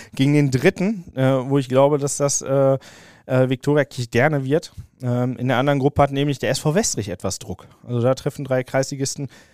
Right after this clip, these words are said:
äh, aufeinander, ähm, die sich, äh, ja, nicht schenken werden. Aber der S V Westrich als, als, äh, das Spitzenteam, der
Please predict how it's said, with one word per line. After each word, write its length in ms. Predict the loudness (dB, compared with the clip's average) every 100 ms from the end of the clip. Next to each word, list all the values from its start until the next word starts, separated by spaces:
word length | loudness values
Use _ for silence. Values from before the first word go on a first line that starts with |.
| -10 0
äh, 60 |
aufeinander, 1040 | 2 4 4 2 2 0 0 2 2 2 0
ähm, 580 | 0 0 -2 -6 -12 -18
die 140 | -8
sich, 320 | -4 -4 -4
äh, 260 | 0 2 2
ja, 280 | 2 2 2
nicht 320 | -2 -2 -2
schenken 380 | 0 0 -2 0
werden. 340 | 4 4 0
Aber 160 | -2 0
der 100 | 0
S 100 | 0
V 180 | 0 0
Westrich 420 | -2 -2 -6 -2
als, 300 | -2 0 -4
als, 420 | -2 -2 -4 -8
äh, 220 | -2 -2
das 240 | 0 -2 -2
Spitzenteam, 720 | -6 -6 -6 -8 -6 -6 0
der 240 | 2 2